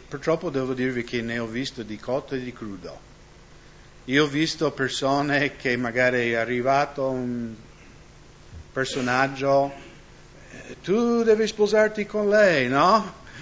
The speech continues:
<laughs> Su questi tipi di profezie, no? O tu devi cambiare lavoro, tu devi fare, e ho visto persone fare, cioè, cambiamenti radicali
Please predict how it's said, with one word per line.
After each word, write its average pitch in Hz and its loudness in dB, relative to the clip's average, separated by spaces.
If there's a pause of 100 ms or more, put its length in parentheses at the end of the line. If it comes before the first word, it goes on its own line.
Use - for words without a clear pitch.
(240)
<laughs> - -18
Su - -16
questi 147 -2
tipi 143 -4
di 139 -2
profezie, 127 -4
no? 120 -4 (800)
O 139 10
tu 202 2
devi 202 6
cambiare 185 2
lavoro, 175 4
tu 180 -4
devi 170 0
fare, 160 -4 (240)
e 160 0
ho 175 4
visto 254 -2
persone 185 -2
fare, 156 0 (200)
cioè, 147 2
cambiamenti 202 2
radicali 170 4